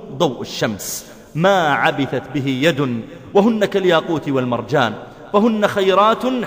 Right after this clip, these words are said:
حسان، مقصورات في الخيام، مطهرات من الحيض والنفاس والبول والغائط والمخاط، ولهم فيها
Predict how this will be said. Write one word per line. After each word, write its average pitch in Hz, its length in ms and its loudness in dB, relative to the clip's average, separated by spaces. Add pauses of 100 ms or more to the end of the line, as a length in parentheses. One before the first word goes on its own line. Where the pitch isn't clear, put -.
حسان، 135 440 0 (280)
مقصورات 208 800 4
في 254 220 -2
الخيام، 147 580 2 (420)
مطهرات 143 640 2 (520)
من 170 120 2
الحيض 135 360 0
والنفاس 117 760 -2 (380)
والبول 143 420 2
والغائط 127 600 0
والمخاط، 127 840 0 (420)
ولهم 151 320 0
فيها 123 460 -2